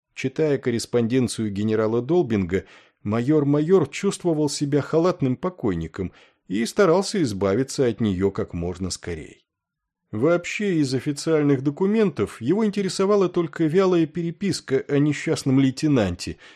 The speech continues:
сбитом над Эрвиеттой через два часа после прибытия в эскадрилью, так что он даже не успел толком распаковать свои пожитки,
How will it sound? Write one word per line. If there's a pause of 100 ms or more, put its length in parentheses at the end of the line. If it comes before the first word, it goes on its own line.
(160)
сбитом
над
Эрвиеттой
через
два
часа
после
прибытия
в
эскадрилью, (520)
так
что
он
даже
не
успел
толком
распаковать
свои
пожитки,